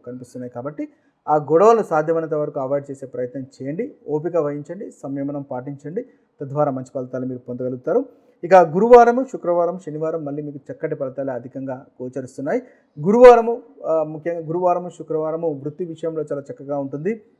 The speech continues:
అదేవిధంగా శనివారము మీకు స్నేహితులతో, బంధువులతో ఆనందంగా గడిపేటటువంటి అవకాశాలు కనిపిస్తున్నాయి. లాభదాయకంగా ఉంటాయి ఈ మూడు రోజులు. అదేవిధంగా మీరు ఏదైతే ఇన్వెస్ట్‌మెంట్స్ చేశారో ఆ ఇన్వెస్ట్‌మెంట్స్ వల్ల లాభాలు కూడా పొందేటటువంటి అవకాశాలు మనకి ఈ మూడు రోజులు కనిపిస్తున్నాయి. గురువారము, శుక్రవారము, శనివారం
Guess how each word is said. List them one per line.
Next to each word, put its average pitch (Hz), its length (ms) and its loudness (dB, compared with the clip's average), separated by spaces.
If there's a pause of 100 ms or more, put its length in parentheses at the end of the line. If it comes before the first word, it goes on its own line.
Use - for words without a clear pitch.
(760)
అదేవిధంగా 160 400 2
శనివారము 160 680 -2 (360)
మీకు 143 300 -4
స్నేహితులతో, 156 560 -2
బంధువులతో 143 480 -6
ఆనందంగా 135 380 -6
గడిపేటటువంటి 127 580 -8
అవకాశాలు 123 360 -8
కనిపిస్తున్నాయి. 127 520 -12
లాభదాయకంగా 131 680 -6
ఉంటాయి 123 260 -8
ఈ 160 40 -8
మూడు 127 220 -10
రోజులు. 123 300 -8 (380)
అదేవిధంగా 143 280 -2
మీరు 139 180 -4
ఏదైతే 151 400 -2
ఇన్వెస్ట్‌మెంట్స్ 156 720 -6
చేశారో 151 300 -4
ఆ 233 60 -2
ఇన్వెస్ట్‌మెంట్స్ 147 560 -8
వల్ల 139 180 -4
లాభాలు 135 440 -4
కూడా 139 180 -4
పొందేటటువంటి 123 600 -10
అవకాశాలు 156 500 -2 (360)
మనకి 151 240 -4
ఈ - 20 -4
మూడు 151 220 -2
రోజులు 151 260 -2
కనిపిస్తున్నాయి. 117 520 -14
గురువారము, 143 420 0
శుక్రవారము, 139 540 -4
శనివారం 135 480 -8